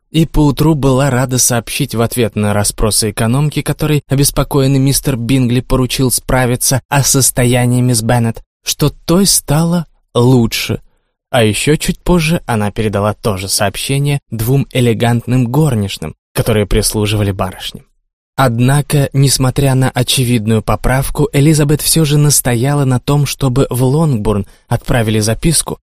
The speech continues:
в которой она просила мать обязательно приехать и собственными глазами оценить состояние Джейн.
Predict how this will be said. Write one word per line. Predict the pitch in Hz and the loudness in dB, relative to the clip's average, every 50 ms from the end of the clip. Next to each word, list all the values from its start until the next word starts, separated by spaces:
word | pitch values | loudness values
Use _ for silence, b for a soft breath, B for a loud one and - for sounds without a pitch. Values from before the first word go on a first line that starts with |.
| _ _ _ | _ _ _
в | - | -8
которой | - - - - - 117 | -4 -2 0 0 0 0
она | - 117 113 110 110 110 | 0 0 0 0 0 0
просила | - - 110 104 - - 117 113 110 110 | 0 -2 -2 0 0 0 0 0 0 0
мать | 107 117 131 131 - _ _ _ | 0 0 0 -2 -4 _ _ _
обязательно | - 131 123 135 131 147 151 - 151 147 147 147 | -2 0 2 2 2 2 0 0 0 0 0 0
приехать | - - 135 127 117 117 139 151 - - 139 - - - | 0 0 0 0 0 0 -2 -2 -2 -4 -6 -6 -6 -4
и | 131 | -2
собственными | 120 - - 151 151 - - - - 143 147 151 156 151 151 | -2 0 0 0 -2 -4 -4 -6 -2 0 2 2 2 2 2
глазами | 147 139 151 151 156 147 - - 175 160 123 98 90 - _ _ _ | 0 0 0 0 2 0 0 0 0 0 -2 -4 -8 -12 _ _ _
оценить | - 120 - - - 120 107 107 117 127 | -4 -4 -2 0 0 0 2 2 0 0
состояние | - - 139 123 - - 120 110 101 98 98 101 101 104 101 | 0 -2 -2 -2 0 0 -2 -2 -2 -4 -6 -6 -6 -6 -6
Джейн. | 98 101 107 - - - - | -6 -8 -12 -14 -14 -16 -20